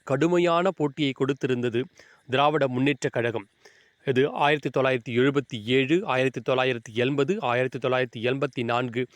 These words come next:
அருப்புக்கோட்டை, மதுரை மேற்கு, ஆண்டிப்பட்டி போன்ற தொகுதிகளில்.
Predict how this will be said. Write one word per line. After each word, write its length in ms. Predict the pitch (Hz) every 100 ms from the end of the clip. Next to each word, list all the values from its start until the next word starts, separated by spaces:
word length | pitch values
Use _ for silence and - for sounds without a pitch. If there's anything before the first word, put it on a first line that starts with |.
| - _ _
அருப்புக்கோட்டை, 720 | 143 156 165 147 143 135 135 -
மதுரை 400 | 113 127 143 135
மேற்கு, 500 | 120 131 - 127 -
ஆண்டிப்பட்டி 640 | 117 131 139 - 120 123 127
போன்ற 240 | - 113 113
தொகுதிகளில். 540 | 120 120 117 110 113